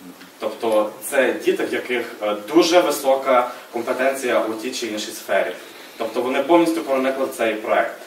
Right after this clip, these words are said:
Тому що за кордоном, е, працює політика, е, на, е, як то кажуть, усунення плагіату. Тобто будь-який із етапів, е, відбору, е, учасників починається з того, що по звичайним ключовим словам,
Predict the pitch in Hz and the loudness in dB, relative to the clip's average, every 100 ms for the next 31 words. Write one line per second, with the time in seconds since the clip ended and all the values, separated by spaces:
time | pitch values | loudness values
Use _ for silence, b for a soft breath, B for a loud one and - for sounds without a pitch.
0 | B - 117 123 123 127 - - 170 170 | B -10 -6 -6 -4 -4 -2 2 6 6
1 | 165 156 143 - 127 - 135 131 127 120 | 4 0 0 2 0 -4 0 0 0 -2
2 | 127 131 123 117 113 B B 107 104 98 | -2 -4 0 0 0 B B 2 4 6
3 | 98 - 110 113 113 113 107 104 101 101 | 4 0 -4 4 6 6 4 2 2 -4
4 | 98 98 95 98 98 95 95 92 - - | -4 -2 -2 -2 -2 -4 -6 -8 -16 -20
5 | - - - - 117 127 117 - - - | -20 -20 -12 -8 -2 0 0 -4 -8 -18
6 | - - - - 320 151 - 120 117 120 | -16 -8 2 2 4 2 0 -2 2 2
7 | - - - - - - - - - - | 2 -2 -12 -16 -20 -20 -20 -20 -20 -20
8 | - - - - - - 113 180 208 - | -20 -14 -10 -6 -2 -2 2 4 4 6
9 | 196 160 147 151 151 147 135 131 - - | 4 4 -2 4 6 6 2 -2 -4 -4
10 | 110 110 113 120 123 - 107 101 95 - | -2 -2 -4 -2 0 2 0 -4 -4 -4
11 | - - 151 151 170 165 - - B B | -6 0 2 4 2 -4 -6 -6 B B
12 | B - 117 127 127 123 117 - 151 143 | B -10 -8 0 0 0 -4 -2 -2 0
13 | - - 120 110 107 123 131 117 110 - | -4 -4 -2 0 -2 -2 -4 0 0 0
14 | 131 135 117 113 117 123 131 | -4 -4 -4 -4 -2 0 2